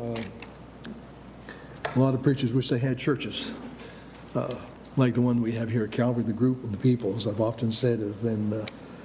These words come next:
such a blessing over the years in, in ways that, uh, I don't know, your rewards are coming. You get to heaven. 'Cause God t-, God does take care of those who take care of God's,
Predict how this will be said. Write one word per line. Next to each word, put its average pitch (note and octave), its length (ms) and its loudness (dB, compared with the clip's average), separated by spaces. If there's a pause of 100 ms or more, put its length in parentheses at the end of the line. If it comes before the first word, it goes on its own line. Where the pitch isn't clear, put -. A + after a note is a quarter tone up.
(1200)
such D#3 280 6
a C#3 40 6
blessing C#3+ 360 4
over B2+ 140 2
the B2+ 60 4
years B2 520 2 (360)
in, A#2+ 360 4
in A#2+ 120 4
ways A#2 280 4
that, G#2 260 -4
uh, C3 180 0 (1300)
I D3 100 8
don't C#3+ 100 6
know, C#3 260 2 (680)
your D3+ 180 10
rewards C#3 360 4
are - 60 -2
coming. A#2+ 280 0 (1080)
You A#2+ 80 8
get B2 160 6
to A#2 80 4
heaven. A2+ 280 2 (760)
'Cause A#2 200 8 (280)
God C#3 320 6
t-, C#3+ 80 6
God C3+ 420 2
does D3 220 2
take B2 240 2
care B2+ 180 2
of A2+ 80 0
those D#3 220 2
who F3+ 80 0
take D3 260 0
care C3+ 240 0
of A#2 100 -4
God's, B2 440 -2